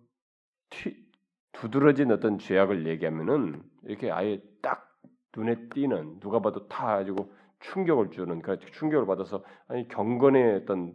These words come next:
이 그 걸림돌이 되게끔 하는 그런 죄악을 범했을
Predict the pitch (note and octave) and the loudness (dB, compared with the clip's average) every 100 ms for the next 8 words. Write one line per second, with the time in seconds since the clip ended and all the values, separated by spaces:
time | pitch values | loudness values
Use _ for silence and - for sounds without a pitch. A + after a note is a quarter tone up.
0 | F2 F#2+ F2 E2+ F2 _ _ _ - - | -14 -12 -12 -12 -16 _ _ _ -16 -16
1 | - - A#2 A#2 A2 F2+ F2 E2+ E2 - | -10 -4 -2 -2 -2 -4 -4 -6 -6 -8
2 | D#2 E2+ F#2 D#2+ - - _ - E2+ E2 | -6 -2 0 -2 -6 -20 _ -10 -8 -8
3 | - F2 F#2 F#2+ D2+ E2 E2 - | -12 -8 -4 -4 -4 -6 -8 -8